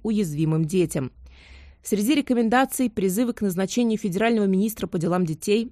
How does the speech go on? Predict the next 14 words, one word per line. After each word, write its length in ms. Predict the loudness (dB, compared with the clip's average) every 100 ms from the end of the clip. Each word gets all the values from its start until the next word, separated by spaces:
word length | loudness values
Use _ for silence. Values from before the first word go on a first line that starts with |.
| -10 -6
принятию 460 | -2 0 0 0
национального 580 | 0 0 0 2 0 -2
закона 380 | -4 -4 -2 -2
о 40 |
детях 400 | -2 -2 -2 -8 -14 -20 -20 _ -4
и 60 |
созданию 520 | 0 0 2 2 4
национальной 600 | 2 2 0 2 4 2
целевой 360 | 0 -2 0 0
группы 340 | 0 -2 -2
по 280 | -4 0 2
реформированию 680 | 2 0 0 0 0 0 0
детского 420 | 0 -2 -2 -6
правосудия. 760 | -4 -4 -4 -2 -2 -2 -4